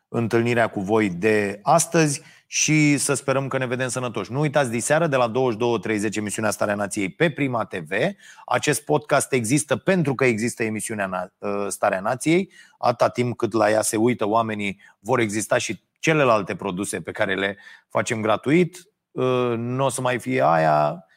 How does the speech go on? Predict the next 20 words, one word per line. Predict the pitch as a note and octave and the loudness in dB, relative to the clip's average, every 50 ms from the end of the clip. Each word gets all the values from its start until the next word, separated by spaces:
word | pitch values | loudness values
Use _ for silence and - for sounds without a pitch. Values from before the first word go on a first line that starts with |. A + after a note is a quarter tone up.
| _ _ _ | _ _ _
o | - B2 B2 | -6 -6 -4
să | - - | -4 -4
vedem | A#2 G#2+ A2+ G#2+ B2+ B2+ | -4 -4 -4 -4 -4 -6
cum | A#2 - A#2 A2 | -8 -8 -10 -4
facem | - A#2 A2+ - A#2 G#2+ | -4 -4 -4 -4 -8 -10
și | - - | -10 -12
cu | F2 - F2+ | -8 -4 -4
astea, | F2+ G#2+ - - A2+ | -4 -2 -4 -4 -2
dar | G2+ G#2 | -2 -2
găsim | F#2+ F#2 G2 - - G2 | 0 0 -2 -2 -2 -4
noi | F#2 F#2 F2+ F2 E2+ | -4 -4 -4 -4 -4
o, | E2+ F2 E2+ F2 F2 _ _ _ _ _ _ | -4 -4 -4 -6 -8 _ _ _ _ _ _
uh, | _ - G2+ G2+ G2+ | _ -6 -4 -4 -2
o | G2+ G2+ G#2 | -2 -4 -4
soluție, | G2 - G#2 G2 G2+ G#2 - - A2 G2+ G2 G2 F#2+ F#2 G2 - _ - | -4 -4 -4 -4 -4 -6 -4 -4 -2 0 0 0 -2 -2 -6 -10 _ -12
fiți | - A#2+ G2+ - - | -10 -10 -8 -4 -4
siguri. | - D3 C#3+ D3 D#3 C#3 | -2 -2 0 0 0 -2
Și | - - C3 | -2 -4 -2
nu | C3 C3+ C#3+ D3 | -2 0 0 0
uitați | C#3+ C3 A#2 F#2+ - C3+ D3+ D#3 D3 - - - | 2 0 0 2 2 2 2 2 0 -6 -10 -12